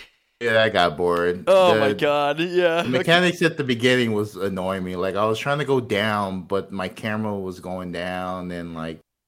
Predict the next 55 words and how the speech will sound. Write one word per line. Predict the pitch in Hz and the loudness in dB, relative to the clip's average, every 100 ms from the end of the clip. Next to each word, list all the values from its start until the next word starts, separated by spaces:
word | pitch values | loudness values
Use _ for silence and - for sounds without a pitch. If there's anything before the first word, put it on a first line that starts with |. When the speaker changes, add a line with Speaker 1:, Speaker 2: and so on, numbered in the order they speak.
| _ - | _ -2
Speaker 1:
it | |
was, | 175 160 - | -2 -2 -4
it, | 123 127 | -4 0
I | 107 | 4
was | 143 143 | 6 6
having | 156 156 | 6 6
a, | 131 113 69 | 4 2 2
a | 104 101 | 0 2
hard | 117 113 | 2 2
time | 120 113 | 2 2
with | 107 | 2
the | - | -6
mechanics | 85 90 107 98 95 | -10 -8 -4 -4 -6
at | 92 | -10
the | 80 | -10
beginning, | 87 90 90 90 | -10 -8 -8 -8
and | 87 | -8
I | |
was | 85 - | -10 -14
just | - | -18
like, | 95 | -14
"You | 131 | -10
know | 135 | -8
what? | 127 127 - - | -8 -8 -12 -12
I'm | 113 | -10
gonna | 110 | -8
find | - 82 | -8 -8
something | - - 80 | -10 -12 -10
else | 78 78 - | -10 -10 -12
I'll | 76 | -14
play." | - 76 76 78 - | -14 -14 -12 -14 -6
Speaker 2:
Sure. | 185 247 - | -4 -2 -4
Speaker 1:
<laughs> | |
Speaker 2:
Yeah, | - 190 | 0 2
absolutely. | 123 139 - 135 139 92 | 2 2 0 -2 -4 -4
No, | 131 156 | 0 2
no, | 160 151 143 | 4 4 4
like, | 147 | 2
when | 156 | 2
I | 147 | 0
started | 165 185 160 | 0 -2 -2
playing | 139 139 131 | -2 -4 -2
it, | |
I | 113 117 | -2 -2
popped | - 120 - - | -2 -2 -4 -12
two | - | -12
trophies | 131 110 110 120 104 | -6 -4 -4 -6 -10
within | 104 104 | -8 -8
five | - 101 98 | -4 -2 -2
minutes, | 98 87 - | -6 -8 -6
so | |
I | 95 | -6
was | 90 | -4
like, | 82 78 | -6 -6
"Well, | 117 143 | -4 -6